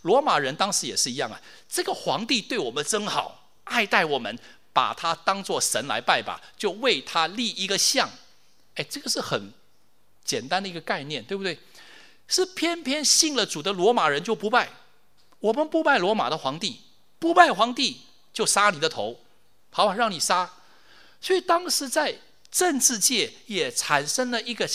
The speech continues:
很大的影响。所以保罗的这三个宣教对当时的社会，不论在学术界、在宗教界、在政治界，对当时的社会都产生了莫大的影响。而这个影响经过了三百年，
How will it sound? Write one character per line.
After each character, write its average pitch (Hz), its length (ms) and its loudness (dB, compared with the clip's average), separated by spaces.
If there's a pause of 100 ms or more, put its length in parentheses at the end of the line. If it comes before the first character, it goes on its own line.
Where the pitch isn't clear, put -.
很 139 320 -6
大 180 280 2
的 156 80 -2 (100)
影 156 160 -6
响。 131 200 -2 (420)
所 - 160 -2
以 285 60 0
保 202 460 4
罗 226 100 2
的 294 100 -2
这 285 200 0
三 262 280 0
个 240 140 -2
宣 240 260 -2
教 214 300 -2 (180)
对 254 160 -4
当 262 300 0
时 - 140 -2
的 180 100 -2
社 202 220 0
会， 151 200 -2 (220)
不 262 100 2
论 285 160 2
在 214 200 2
学 165 320 0
术 214 200 -2
界、 170 240 -2
在 190 220 -2
宗 262 260 0
教 233 220 4
界、 170 180 -4
在 190 160 -4
政 294 360 2
治 - 180 -4
界， 170 260 -2 (140)
对 233 140 -6
当 285 360 -2
时 - 140 -4
的 202 80 -4
社 190 260 -2
会 165 220 -6 (140)
都 214 180 0
产 - 260 -4
生 185 220 -2
了 185 160 -4
莫 220 340 2
大 156 280 -2
的 117 180 -10
影 127 220 -10
响。 - 180 -2 (1120)
而 196 100 -4
这 277 160 -6
个 240 80 -4
影 196 200 -8
响 123 240 -2
经 190 180 -8
过 190 100 -8
了 160 80 -4
三 156 240 0
百 127 200 -6
年， 107 340 -14